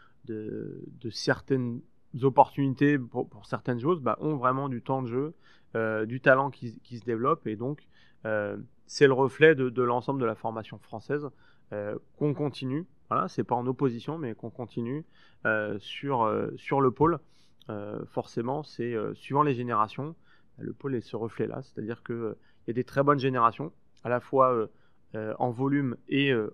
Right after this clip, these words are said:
et en, et en qualité. Les deux mille trois et les deux mille quatre étaient aussi, euh, des, des, euh, des générations extrêmement fournies en termes de, comme je l'ai dit, qualité et quantité.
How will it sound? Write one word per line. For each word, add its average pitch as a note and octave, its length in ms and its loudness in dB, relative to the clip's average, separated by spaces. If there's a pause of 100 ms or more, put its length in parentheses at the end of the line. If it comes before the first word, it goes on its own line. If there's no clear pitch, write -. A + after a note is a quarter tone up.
et A#2+ 140 -2
en, G2+ 280 -6
et B2 100 -2
en B2 80 0
qualité. A#2 520 -4
Les A2 140 -4
deux A#2 140 -2
mille A#2+ 160 -2
trois B2+ 240 -2
et - 20 -4
les A2+ 120 -6
deux A2+ 100 -10
mille A2+ 160 -10
quatre - 320 -10
étaient C3+ 300 -4
aussi, B2 360 -8
euh, A2 60 -6 (480)
des, A#2 240 -4
des, A2 220 -10
euh, G#2+ 140 -10 (280)
des A#2+ 160 -8
générations A#2 440 -2
extrêmement C#3 500 -4
fournies C#3 440 -4 (140)
en G#2+ 160 -12
termes G#2+ 260 -8
de, G#2 240 -6
comme B2 180 -6
je A#2 80 -4
l'ai A#2+ 40 -2
dit, A#2+ 100 -10
qualité A#2 500 -6
et C#3 80 -6
quantité. C3 480 -10